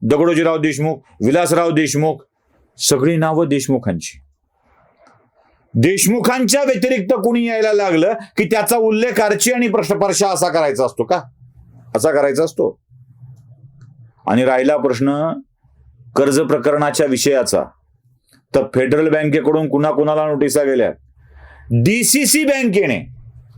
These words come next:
माझा एक स्वतः सोपा प्रश्न आहे, लातूर जिल्हा मध्यवर्ती बँकेने देशमुखांचे कारखाने आणि देशमुखांचे विषय सोडून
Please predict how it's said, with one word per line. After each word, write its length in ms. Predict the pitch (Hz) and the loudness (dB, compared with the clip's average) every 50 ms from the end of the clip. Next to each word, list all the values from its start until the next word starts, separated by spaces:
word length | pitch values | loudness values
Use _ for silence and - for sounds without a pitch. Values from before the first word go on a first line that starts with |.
| - - - - - - | -20 -20 -20 -20 -12 -4
माझा 220 | - 120 131 123 147 | -2 0 0 2 0
एक 80 | 143 | 0
स्वतः 280 | - - 143 135 139 127 | 0 -2 0 0 0 -2
सोपा 300 | - - 143 135 135 143 | 0 0 0 0 0 0
प्रश्न 280 | 131 120 107 - - 85 | 0 0 -2 -4 -4 -6
आहे, 220 | 71 64 - - - - - - - - - - - - | -6 -6 -10 -12 -14 -14 -14 -16 -16 -16 -16 -14 -8 -2
लातूर 540 | - 127 170 196 208 208 - - 269 277 262 | 0 2 2 2 0 -2 -2 0 0 0 2
जिल्हा 420 | 202 180 220 220 214 208 233 262 262 | 0 2 2 2 2 0 0 0 0
मध्यवर्ती 600 | 247 240 208 185 220 226 220 226 208 160 202 220 | 0 0 0 0 0 0 0 -2 0 0 0 2
बँकेने 880 | 190 180 196 185 180 170 135 165 160 147 131 123 117 120 143 180 214 240 - - - - - - - - - - | 2 2 0 0 -2 -2 0 0 0 0 0 0 0 -2 -2 -4 -6 -8 -12 -14 -20 -20 -20 -20 -20 -18 -12 -4
देशमुखांचे 840 | - 117 139 196 208 196 - 196 254 247 190 - 254 254 247 185 - | -2 0 0 2 2 0 2 2 0 0 0 0 0 0 0 0 0
कारखाने 840 | 285 254 214 269 247 247 175 - 185 180 170 147 131 131 165 208 233 - - - - - | 0 2 2 2 2 0 0 0 0 0 0 0 0 0 -2 -4 -6 -12 -20 -14 -6 -2
आणि 160 | - 190 220 | -2 0 0
देशमुखांचे 800 | 196 165 170 190 180 165 185 226 226 180 220 240 247 226 214 285 | 0 0 0 0 0 0 0 0 0 0 0 0 2 0 0 2
विषय 280 | 262 254 180 208 233 214 | 2 2 2 2 0 0
सोडून 580 | 202 208 190 170 147 131 117 123 151 202 202 | 0 0 0 2 2 2 2 2 0 -2 -4